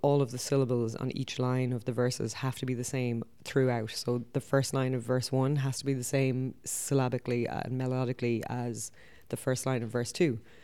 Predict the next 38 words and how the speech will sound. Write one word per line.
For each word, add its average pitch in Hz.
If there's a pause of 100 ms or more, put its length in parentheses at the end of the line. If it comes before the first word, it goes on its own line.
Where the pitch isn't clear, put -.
(260)
And 143
at 151
the -
time, 160
I 139
was 147
like, 135
"Yeah, 170
but 151
I 151
love 175
improvising 139
with 123
my 123
voice. 147
Like, 123
I 127
like 131
to 127 (400)
kind 165
of 156
free 185
flow 135
and 123
freestyle." 127 (600)
And 160
Tyler 175
was 165
like, 156
"That's 196
cool. 220
If 175
you -
wanna 170
do 165
that, 143
then 135
great. 160